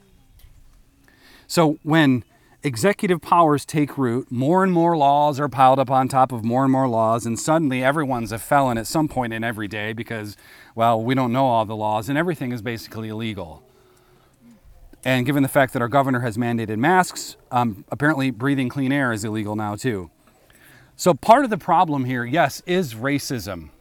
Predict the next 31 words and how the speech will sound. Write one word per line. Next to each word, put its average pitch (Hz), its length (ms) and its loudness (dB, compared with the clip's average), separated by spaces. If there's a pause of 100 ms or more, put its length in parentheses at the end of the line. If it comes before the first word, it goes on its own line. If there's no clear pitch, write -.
(240)
Okay, 139 360 0
this 131 160 -8
is 151 100 -6
a 135 40 -10
sermon 147 320 -2
about 123 280 0
Black 117 280 -4
Lives 120 260 -2
Matter, 131 280 0
but 98 140 -8
there's 120 320 -6 (220)
something 160 320 0
underneath 127 360 -2
it. 95 120 -14 (280)
Part 233 160 2
of - 20 -4
the 226 80 -2
problem 165 300 6
is 143 160 0
racism. 117 600 -2 (320)
And 139 160 0
this 185 160 0
problem, 175 640 2
though, 110 300 0
is 139 240 -2
exacerbated 123 960 2
by 120 220 6
injustice 135 880 0
and 120 120 -2
systemic 139 560 -2
injustice. 165 720 -2